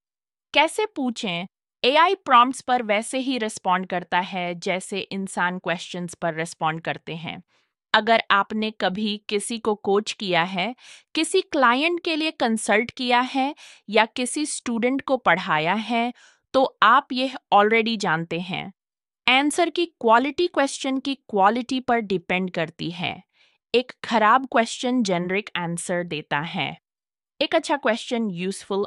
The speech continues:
answer देता है। एक great question ऐसे inside surface करता है,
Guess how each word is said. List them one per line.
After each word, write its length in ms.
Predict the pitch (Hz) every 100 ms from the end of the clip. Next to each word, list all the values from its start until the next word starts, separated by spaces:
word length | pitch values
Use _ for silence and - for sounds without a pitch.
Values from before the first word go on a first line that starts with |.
| -
answer 460 | 160 165 - 165
देता 340 | 160 143 - 135
है। 340 | 135 165 196 - _ _ _ _ 226
एक 240 | 240 -
great 340 | 202 196 254 277
question 640 | 254 202 - 185 170 180 - _ _ 185
ऐसे 380 | 196 - 220
inside 720 | 220 - 185 185 - 196 262 -
surface 600 | - 226 226 233 226 -
करता 400 | 196 180 175 165
है, 440 | - 165 143